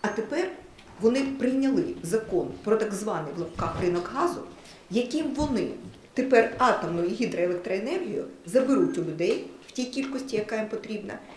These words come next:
Маючи дуже дешеву ціну, вони з великими націнками продадуть за кордон, а також своїм корпораціям всередині України через посередників.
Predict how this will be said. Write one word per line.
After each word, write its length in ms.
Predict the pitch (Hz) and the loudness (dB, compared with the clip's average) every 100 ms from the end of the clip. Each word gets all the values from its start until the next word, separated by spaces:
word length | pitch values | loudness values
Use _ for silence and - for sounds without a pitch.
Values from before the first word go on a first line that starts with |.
| - - - - - | -20 -20 -20 -18 -4
Маючи 560 | 208 285 233 202 - 175 165 | 0 6 6 6 2 -2 0
дуже 260 | 277 220 180 | 0 2 0
дешеву 400 | 180 - 165 165 | 0 -2 -2 -4
ціну, 420 | - 277 339 339 - - | -6 -6 -4 -6 -6 0
вони 220 | 240 262 | 4 4
з 120 | 240 | 4
великими 500 | 294 262 180 175 175 | 2 2 2 0 -2
націнками 680 | 175 175 262 339 - 131 143 - - - | -2 -4 -6 -6 -4 -6 -6 -12 -14 4
продадуть 580 | 233 226 - 175 160 - - | 6 6 4 4 4 2 -6
за 220 | - 269 | 0 0
кордон, 420 | - 349 - 339 - - - - | 0 -2 0 -2 -2 -12 -20 -6
а 60 | 208 | -4
також 360 | - 339 233 | 0 -2 -2
своїм 280 | - 190 240 | -4 -2 -2
корпораціям 600 | 214 - 185 220 - 180 | -2 -6 -4 -6 -6 -8
всередині 460 | 165 156 180 185 175 | -8 -8 -6 -4 -4
України 380 | 175 156 151 151 | -4 -6 -8 -4
через 360 | - 277 269 | -2 -2 -4
посередників. 720 | - - - 147 - - - | -6 -8 -6 -6 -8 -12 -16